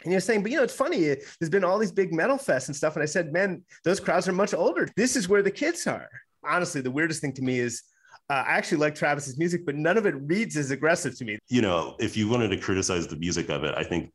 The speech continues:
Speaker 2: the, the raging element also kind of masks something that might be missing from <laughs> his music, but that's another conversation.
Speaker 1: It would be really unfortunate if rap concerts in particular, rap festivals in particular,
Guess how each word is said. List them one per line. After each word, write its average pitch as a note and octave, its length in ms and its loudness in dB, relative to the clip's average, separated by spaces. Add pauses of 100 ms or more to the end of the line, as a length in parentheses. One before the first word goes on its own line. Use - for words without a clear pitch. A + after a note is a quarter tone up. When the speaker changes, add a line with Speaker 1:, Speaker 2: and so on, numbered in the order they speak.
Speaker 2:
the, E2+ 100 -2
the E2+ 280 -4
raging F2+ 420 2
element D#2 520 0 (100)
also D#2+ 600 -2 (580)
kind F#2 160 -2
of D#2+ 160 -4
masks D#2 880 -4 (720)
something E2 280 -2
that D2+ 100 0
might D#2+ 180 -2
be D2+ 80 -6
missing F#2 420 -2
from G#2+ 140 -2
<laughs> - 120 -6
his A#2+ 140 2
music, A2 380 2
but G2 100 -4
that's - 480 -4
another D#2+ 420 -2
conversation. F2 720 -2
Speaker 1:
It C#3 160 -4
would F#3 300 2
be C3+ 420 -6 (100)
really C#3 340 0
unfortunate A#2+ 580 -2
if A2+ 200 -8 (300)
rap D3 360 0
concerts C3 500 -2
in A#2+ 100 -8
particular, B2+ 480 -4
rap A#2+ 320 -4
festivals A#2 380 -2
in G#2+ 80 -6
particular, A2+ 760 -4